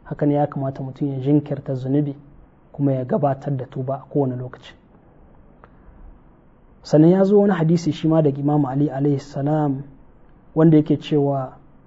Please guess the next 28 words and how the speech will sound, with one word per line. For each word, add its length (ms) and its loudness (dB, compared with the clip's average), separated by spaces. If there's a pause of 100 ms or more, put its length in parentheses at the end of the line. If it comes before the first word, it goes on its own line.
(540)
"Musawwifu 800 0
nafsihi 600 -2
bit-tauba 800 -2 (500)
min 240 4
hujumil 680 2 (120)
ajal 320 0 (560)
ala 400 -2
a'zamil 560 -6
khatar." 440 -12 (1120)
Ina 200 4
cewa 200 -2
duk 140 2
mutumin 480 2
da 80 2
yake 320 0
yin 300 0
sassauci, 760 -4 (360)
baya 280 -4
saurin 420 0
tuba, 460 -6 (100)
baya 240 0
koma 360 0
zuwa 220 -2
ga 100 -12
Allah 220 -4
subhanahu 420 -6
wa 80 -6
ta'ala, 480 -8